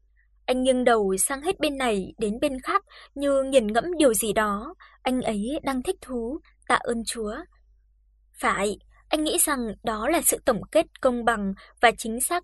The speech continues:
cho tình huống này. Anh lạnh nhạt nói. Tôi lắc đầu. Dù có bất cứ chuyện gì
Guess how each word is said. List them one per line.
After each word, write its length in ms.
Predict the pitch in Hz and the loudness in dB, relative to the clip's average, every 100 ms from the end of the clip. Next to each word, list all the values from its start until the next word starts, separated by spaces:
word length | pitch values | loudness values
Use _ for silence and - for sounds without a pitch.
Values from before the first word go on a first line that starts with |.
| _ | _
cho 240 | - 254 247 | -8 -6 -2
tình 200 | 254 208 | -2 -2
huống 220 | 214 226 | -4 -6
này. 340 | 302 269 214 208 _ _ _ - | -6 -6 -6 -10 _ _ _ -4
Anh 220 | 233 233 | -2 0
lạnh 180 | 233 233 | 0 0
nhạt 160 | 220 - | -6 -4
nói. 420 | 226 214 208 302 - _ _ - | -4 -2 -4 -6 -12 _ _ 2
Tôi 120 | 240 | 4
lắc 120 | 339 - | 2 2
đầu. 380 | 240 208 196 196 _ _ _ _ | 2 2 -2 -8 _ _ _ _
Dù 200 | - 269 | -4 0
có 140 | 254 208 | 2 4
bất 220 | 359 - | 2 0
cứ 160 | 262 262 | -4 0
chuyện 220 | - 247 | 0 0
gì 200 | 254 | -2